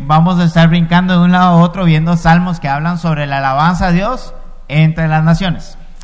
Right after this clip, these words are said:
Así que le voy a invitar a que pueda buscar en su Biblia el Salmo noventa y cinco. Lo vamos a leer juntos y, y le vamos a rogar al Señor que nos permita tener un corazón dispuesto a escuchar su palabra, eh,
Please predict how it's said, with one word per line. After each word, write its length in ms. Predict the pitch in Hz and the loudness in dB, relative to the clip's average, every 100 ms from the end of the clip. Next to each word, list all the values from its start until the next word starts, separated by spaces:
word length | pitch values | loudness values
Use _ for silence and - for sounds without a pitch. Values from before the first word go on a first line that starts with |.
| - - - - | -20 -20 -20 -20
Así 160 | - 185 | -14 -6
que 100 | 262 | -4
le 60 | |
voy 120 | 226 233 | -4 -6
a 20 | |
invitar 300 | 214 170 208 | -8 -4 -4
a 80 | 196 | -2
que 100 | 170 | -2
pueda 200 | 175 185 | -2 -2
buscar 340 | 180 170 170 | -2 -2 -2
en 80 | 175 | -2
su 120 | 170 | -4
Biblia 360 | 156 160 175 165 | -4 -2 -2 -4
el 100 | 127 | -4
Salmo 600 | - 156 170 175 175 165 - | -4 -2 -2 -2 -6 -10 -12
noventa 540 | 139 135 139 135 131 | -8 -6 -6 -8 -10
y 60 | 123 | -10
cinco. 420 | - 180 165 - - - - - - - - - - | -10 -10 -10 -14 -20 -20 -20 -20 -20 -20 -20 -20 -8
Lo 120 | 151 | -4
vamos 300 | 156 202 196 | -2 -4 -4
a 80 | 175 | -2
leer 400 | 156 160 165 - | -2 -2 -4 -4
juntos 680 | 226 202 165 156 160 - - - - - - - | -8 -8 -6 -8 -8 -16 -18 -18 -20 -20 -20 -18
y, 240 | 123 160 - - | -18 -18 -20 -18
y 40 | 139 | -12
le 100 | 135 | -10
vamos 280 | 143 165 | -8 -6
a 80 | 180 | -6
rogar 460 | 156 135 123 175 226 | -6 -6 -2 -2 -2
al 160 | 180 | -4
Señor 480 | - 123 120 113 113 - | -8 -12 -14 -14 -14 -14
que 100 | 127 | -14
nos 160 | 127 | -14
permita 400 | - 131 139 170 | -12 -12 -8 -8
tener 300 | 170 165 165 | -4 0 0
un 140 | 175 175 | -2 -4
corazón 760 | 180 180 151 139 160 175 185 - | -2 -2 -2 -2 -2 -2 -4 -10
dispuesto 640 | 151 156 - - 214 247 214 | -6 -6 -6 -6 -4 -4 -10
a 40 | |
escuchar 340 | 170 165 151 | -10 -8 -8
su 100 | 156 | -8
palabra, 600 | 160 151 123 120 139 156 - - - - - - - - - - | -6 -6 -6 -10 -12 -14 -16 -20 -20 -20 -20 -20 -20 -20 -20 -20
eh, 200 | 143 | -20